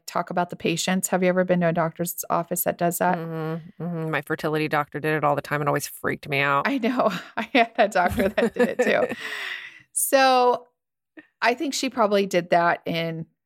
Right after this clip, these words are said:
Speaker 1: her veterinarian clinic, and then she just did it at home also. So she has all these,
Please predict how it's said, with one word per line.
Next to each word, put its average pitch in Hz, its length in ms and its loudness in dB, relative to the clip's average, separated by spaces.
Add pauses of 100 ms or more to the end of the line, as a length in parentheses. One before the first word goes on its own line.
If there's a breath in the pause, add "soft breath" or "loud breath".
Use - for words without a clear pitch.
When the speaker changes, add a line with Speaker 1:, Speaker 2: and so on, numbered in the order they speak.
(600)
Speaker 1:
her 165 520 2
veterinarian 175 680 0
clinic, 240 420 4
and 180 140 0
then 170 160 0
she - 180 -2
just 170 240 0
did 175 140 2
it 170 160 0
at - 180 -2
home 156 420 -2
also. 147 380 2
So 170 260 0
she 196 260 -2
has 180 360 -2
all 185 160 2
these, 180 460 -4